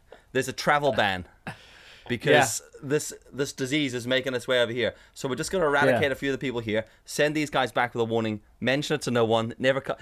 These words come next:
Speaker 1: you know, pretend you did it, say it
Speaker 2: Mm.
Speaker 1: was dull, there's nothing on the moon, and don't ever come
Speaker 2: Yeah.
Speaker 1: back."
Speaker 2: Yeah.
Speaker 1: Maybe
Speaker 2: Don't
Speaker 1: that's
Speaker 2: ever
Speaker 1: it.
Speaker 2: leave the planet again.
Speaker 1: Yeah.
Speaker 2: No, it wouldn't surprise.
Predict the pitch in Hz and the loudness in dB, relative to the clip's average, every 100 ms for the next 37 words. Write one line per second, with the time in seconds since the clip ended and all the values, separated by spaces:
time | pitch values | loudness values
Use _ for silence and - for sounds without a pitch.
0 | - 139 123 - - 147 190 180 160 123 | -4 0 0 -2 -8 -2 0 0 2 2
1 | 120 - 165 160 143 113 110 107 107 117 | 2 2 4 4 4 0 2 2 2 0
2 | 196 - 127 113 107 113 113 - - - | -2 0 -2 -2 0 -2 -2 -6 -12 -6
3 | 113 113 135 131 120 117 117 101 107 101 | -2 2 4 4 0 -2 -2 0 0 -2
4 | - - _ _ _ _ - 117 - 127 | -6 -12 _ _ _ _ -14 -12 -4 2
5 | 127 104 - - - 147 165 143 131 135 | 2 2 -4 -2 2 4 4 4 4 4
6 | 151 147 143 147 135 110 117 139 101 - | 2 -2 -2 2 2 0 0 0 -2 -4
7 | 135 214 156 165 160 127 147 156 151 | 0 2 2 0 -4 -6 -2 2 2